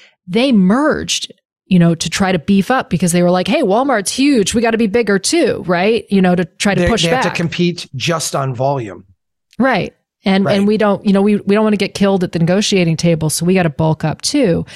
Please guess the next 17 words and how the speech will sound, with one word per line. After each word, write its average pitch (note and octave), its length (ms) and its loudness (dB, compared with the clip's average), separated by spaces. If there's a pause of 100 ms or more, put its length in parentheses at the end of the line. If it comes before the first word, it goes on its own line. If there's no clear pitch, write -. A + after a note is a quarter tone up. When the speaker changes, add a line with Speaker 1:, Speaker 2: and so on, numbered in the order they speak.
(400)
Speaker 1:
So A#3+ 140 0
now A#3+ 180 2
you C#4 140 2
have G#3+ 100 0
so - 240 0
much A#3 200 0
consolidation F3+ 920 2
among E3 340 2
these D#3 180 0
suppliers A3 640 -2
that D#3+ 120 -4
they F#3+ 120 0
don't C4 160 0
have F#3+ 140 2
enough F3 200 0
competition F3+ 680 0
that, D#3+ 140 -2